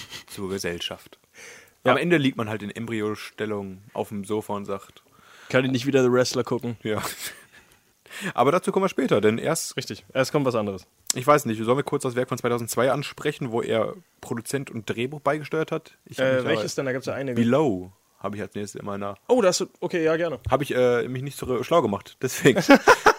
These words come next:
Speaker 2: Äh, warte kurz.
Speaker 1: Ich bin ja
Speaker 2: Muss ich
Speaker 1: mehr,
Speaker 2: ganz kurz
Speaker 1: äh, auf
Speaker 2: gucken.
Speaker 1: die Filme eingegangen, wo er wirklich Regie geführt hat und ich kann mit so Produzentensachen mal wenig anfangen.
Speaker 2: Ähm, bei, äh, den Sachen, wo der jetzt mitproduziert hat, also von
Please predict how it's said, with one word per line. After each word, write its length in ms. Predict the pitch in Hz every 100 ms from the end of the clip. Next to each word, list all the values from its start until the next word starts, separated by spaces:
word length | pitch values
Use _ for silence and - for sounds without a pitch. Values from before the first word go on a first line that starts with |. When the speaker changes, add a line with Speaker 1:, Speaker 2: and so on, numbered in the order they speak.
| 415 415 _ _ - 165 139 - 190 -
Speaker 2:
Äh, 420 | 143 135 139 135
warte 240 | 135 - -
kurz. 280 | 233 - -
Speaker 1:
Ich 120 | 104 -
bin 140 | 135
ja 120 | 135
Speaker 2:
Muss 100 | 123 127
ich 40 |
Speaker 1:
mehr, 140 | 127
Speaker 2:
ganz 120 | 120 113
kurz 140 | 113
Speaker 1:
äh, 40 |
auf 160 | 98 117
Speaker 2:
gucken. 60 | 120
Speaker 1:
die 120 | 113 113
Filme 300 | 127 127 123
eingegangen, 340 | 120 120 120
wo 60 | 113
er 40 |
wirklich 220 | 113 -
Regie 240 | 107 113 147
geführt 400 | - - 104 123
hat 220 | 123 -
und 200 | 113 - - _ _ -
ich 120 | -
kann 120 | -
mit 80 | 131
so 80 | 120
Produzentensachen 680 | - 123 - 131 120 123 123
mal 120 | 113
wenig 240 | 117 120 -
anfangen. 420 | 113 - 101 101 _ - - - _
Speaker 2:
Ähm, 560 | 147 151 156 156 156 151 104 120
bei, 440 | 131 147 147 147
äh, 320 | 151 135 104 135 117 - -
den 420 | 151 147 143 110
Sachen, 320 | 139 175 190
wo 80 | 156
der 100 | 151
jetzt 180 | 143 -
mitproduziert 840 | 156 - 156 147 - - 156 151
hat, 140 | 185 -
also 180 | 120 117
von 240 | 113